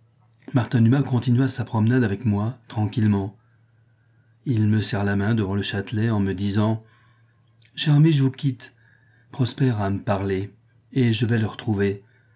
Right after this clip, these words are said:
Je vous reverrai peut-être ce soir, au plus tard demain. » Je remontai vers les boulevards. Martin Numa alla prendre un ticket à la station d'omnibus qui se trouve devant le théâtre. Puis, paisiblement,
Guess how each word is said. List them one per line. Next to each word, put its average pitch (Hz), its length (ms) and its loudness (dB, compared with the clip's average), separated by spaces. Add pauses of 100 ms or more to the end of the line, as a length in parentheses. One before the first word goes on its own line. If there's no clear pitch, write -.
(540)
Je 156 220 0
vous 143 160 4
reverrai 120 340 0
peut-être 107 380 -4
ce 123 120 -4
soir, 110 460 -4 (240)
au 123 120 -2
plus - 180 -8
tard 107 200 0
demain. » 120 360 2 (1700)
Je 131 160 2
remontai 127 400 4
vers 123 160 2
les 110 80 2
boulevards. 104 580 -2 (880)
Martin 110 280 -2
Numa 98 420 -4
alla 101 300 -2
prendre 101 320 -2
un 92 80 -6
ticket 104 320 -6
à 95 40 -4
la 90 120 -8
station 98 500 -6
d'omnibus 98 600 -4
qui 95 160 -6
se - 160 -8
trouve 107 260 -4
devant 95 220 -4
le 90 60 -6
théâtre. 92 460 -4 (880)
Puis, 110 300 0
paisiblement, 104 800 0